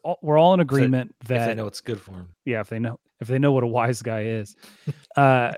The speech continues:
Speaker 1: that the show looks great. It's well cast.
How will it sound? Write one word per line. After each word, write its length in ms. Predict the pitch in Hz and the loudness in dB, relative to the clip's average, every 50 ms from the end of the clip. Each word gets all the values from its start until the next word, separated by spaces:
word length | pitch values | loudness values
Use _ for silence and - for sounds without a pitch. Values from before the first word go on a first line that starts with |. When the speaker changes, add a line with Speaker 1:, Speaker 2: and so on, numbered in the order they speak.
| - | -10
Speaker 1:
that 540 | 175 143 123 139 135 131 135 131 127 - - _ _ - - _ - - | -6 0 2 4 4 6 4 2 0 -2 -6 _ _ -20 -20 _ -20 -8
the 100 | 135 135 | -6 -6
show 360 | 131 - - 160 147 139 131 113 | -6 -2 0 2 2 2 0 0
looks 280 | 120 147 165 - - - | 0 -2 -2 -2 -6 -6
great. 320 | - 139 127 139 170 - _ _ _ _ | -4 -2 -2 -2 -4 -8 _ _ _ _
It's 120 | _ - 120 | _ -12 -6
well 240 | 113 123 120 110 101 | -4 -2 -2 -2 -4
cast. 680 | - - - 143 139 143 151 147 - - - - - | -4 -2 0 0 2 0 -2 -4 -10 -16 -20 -20 -20